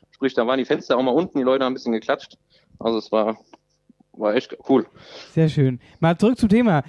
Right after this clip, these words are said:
Speaker 2: Wie läuft das Ganze denn ab bei euch? Also sprich mit den Tickets und wenn ich dann die Tickets habe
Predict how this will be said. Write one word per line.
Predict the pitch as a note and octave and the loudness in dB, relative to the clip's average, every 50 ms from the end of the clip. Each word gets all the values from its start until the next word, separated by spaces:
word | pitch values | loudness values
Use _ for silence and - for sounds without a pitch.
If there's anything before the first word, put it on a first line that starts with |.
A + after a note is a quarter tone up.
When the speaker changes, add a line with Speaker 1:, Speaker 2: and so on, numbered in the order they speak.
| - _ | -6 _
Speaker 2:
Wie | - E3 | 0 2
läuft | E3+ F3+ A3 A#3 - | 2 2 2 0 0
das | A#3 G3+ - | -2 -2 0
Ganze | A3 A#3+ A3+ G3+ | -2 -2 0 0
denn | G#3 G3+ | 2 2
ab | G#3+ A3 - | 0 0 0
bei | E3+ | 2
euch? | C#3 C3 C3+ C3+ C3 | 2 2 2 2 2
Also | D3 D3 C#3+ D3 D3+ D3 | 0 2 4 4 4 2
sprich | C3+ - - F#3+ F#3 F3+ - - - | 2 0 0 0 0 0 -2 -4 -4
mit | - F3 D#3+ D3+ | -2 0 2 2
den | E3 D#3+ | 2 0
Tickets | - G#3+ A3 G#3 A#3 A3+ - - - - - | 0 0 0 2 0 0 -2 -4 -8 -6 -4
und | F3+ - E3+ E3+ E3+ D3+ | 0 0 0 0 0 0
wenn | D#3 F3 F#3 | 0 0 0
ich | E3+ | 0
dann | - E3+ | 0 0
die | E3 | 0
Tickets | D#3+ F#3 F3 F3+ F3 - - | 0 0 -2 -2 -2 0 2
habe | E3+ F3 F#3 G3 G#3 G3 G3+ G3 G3+ | 2 4 4 4 4 4 4 4 2